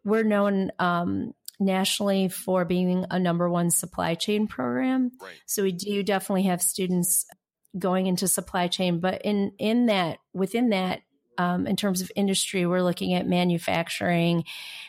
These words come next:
Speaker 1: and tech, and we have a number of students, given the size of the class, certainly going into consulting. So I would say that those would be some of the top.
Speaker 2: Terrific. And so, Marla, for someone who wants to apply,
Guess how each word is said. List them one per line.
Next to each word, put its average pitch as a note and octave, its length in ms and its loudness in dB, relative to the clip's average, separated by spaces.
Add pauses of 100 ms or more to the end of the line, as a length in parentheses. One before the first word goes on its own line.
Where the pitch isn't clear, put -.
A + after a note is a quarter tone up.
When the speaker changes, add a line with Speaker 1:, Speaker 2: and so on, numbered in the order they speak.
(120)
Speaker 1:
and F3+ 320 2
tech, F3 600 0 (320)
and F#3 120 2
we F#3+ 100 4
have F#3+ 140 2
a F#3+ 60 4
number F#3 380 2
of F3 140 0
students, F#3 600 0
given F#3 240 0
the F3 80 2
size F3 360 0
of F3 120 0
the E3 60 -10
class, F3 440 0
certainly F3+ 400 -2
going F3 300 0
into E3+ 220 0
consulting. F3 760 -2
So F#3+ 180 0
I F#3 120 2
would F#3+ 140 0
say F#3+ 220 0
that F3 200 -4
those F3+ 300 -2
would E3+ 140 -6
be E3+ 320 -2 (460)
some F#3 200 0
of E3+ 80 0
the F3 80 -4
top. - 360 -4 (840)
Speaker 2:
Terrific. D#2+ 460 -2 (580)
And G2 180 -4
so, G2 180 -2
Marla, F#2+ 520 2
for F2 440 -2
someone A#2 440 -2
who G2 120 -12
wants F2+ 320 -4
to C3 120 -6
apply, C#2+ 640 -4